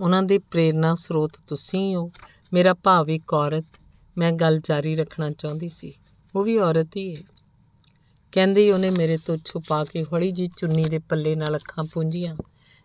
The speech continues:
ਤੇ ਨੌਕਰ ਦੇ ਹੱਥੋਂ ਚਾਹ ਫੜ ਕੇ ਕੱਪ ਮੇਰੇ ਵੱਲ ਵਧਾ ਦਿੱਤਾ। "ਕਦੋਂ ਤੱਕ ਵਾਪਸ ਆ ਜਾਣਗੇ ਪ੍ਰਚੰਡ ਸਾਹਿਬ?" ਗੱਲ ਦੀ ਕੋਈ ਸਮਝ ਨਾ ਆਉਂਦੀ ਵੇਖ ਕੇ ਮੈਂ ਗੱਲ ਲਪੇਟਣ ਦੇ ਇਰਾਦੇ ਨਾਲ ਪੁੱਛਿਆ।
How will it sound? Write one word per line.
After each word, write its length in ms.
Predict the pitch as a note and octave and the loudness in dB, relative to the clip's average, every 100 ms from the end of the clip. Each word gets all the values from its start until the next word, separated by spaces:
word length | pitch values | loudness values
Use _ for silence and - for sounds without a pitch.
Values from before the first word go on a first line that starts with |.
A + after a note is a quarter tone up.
| - | -6
ਤੇ 100 | F3+ | 0
ਨੌਕਰ 420 | E3+ D#3 - F3 | 2 2 2 0
ਦੇ 140 | E3+ E3 | 0 -4
ਹੱਥੋਂ 320 | D#3+ - D#3 | -4 -4 -6
ਚਾਹ 320 | D#3 E3 E3 | -2 -2 -2
ਫੜ 200 | F3 D3 | -6 -10
ਕੇ 180 | - D3+ | -8 -10
ਕੱਪ 320 | - D#3 D#3+ | -6 -6 -4
ਮੇਰੇ 260 | E3 D3+ D3 | -2 0 -2
ਵੱਲ 200 | D3 C#3+ | -4 -6
ਵਧਾ 300 | D3 D#3+ D#3+ | -6 -6 -8
ਦਿੱਤਾ। 360 | C#3+ _ D3 - _ _ _ _ - _ _ _ - | -12 _ -20 -20 _ _ _ _ -20 _ _ _ 0
"ਕਦੋਂ 220 | G3 G#3+ - | 2 2 0
ਤੱਕ 200 | G#3+ G#3 | -2 2
ਵਾਪਸ 520 | F3+ D#3+ - F3 - | 2 2 0 -4 0
ਆ 100 | F3+ | 0
ਜਾਣਗੇ 400 | F3 F3+ G3 G3+ | 2 -2 0 -2
ਪ੍ਰਚੰਡ 500 | - F3 - E3 D#3+ | -2 -4 0 0 0
ਸਾਹਿਬ?" 340 | D#3+ F#3 G3+ A3+ _ _ _ _ _ _ _ E3+ | -4 -8 -10 -12 _ _ _ _ _ _ _ -2
ਗੱਲ 180 | E3 D#3+ | 2 2
ਦੀ 140 | D#3+ E3+ | 2 -2
ਕੋਈ 200 | F3+ F3 | -2 -4
ਸਮਝ 400 | - E3+ F3 F3 | -2 0 0 0
ਨਾ 120 | E3 | -2
ਆਉਂਦੀ 280 | D3+ D3 D#3 | -2 -2 -2
ਵੇਖ 240 | D3+ C#3+ - | -4 -6 -6
ਕੇ 100 | D#3 | -4
ਮੈਂ 160 | D#3 | -2
ਗੱਲ 260 | D3+ D3 D3+ | -2 -4 -2
ਲਪੇਟਣ 560 | D3+ - D#3 - F3 | -4 -2 -4 -2 -2
ਦੇ 160 | F3 D#3+ | 0 0
ਇਰਾਦੇ 380 | D3+ C#3+ C#3 D#3 | 0 -4 -2 -2
ਨਾਲ 200 | D#3 D3+ | -2 -6
ਪੁੱਛਿਆ। 420 | D3+ - - | -10 -12 -16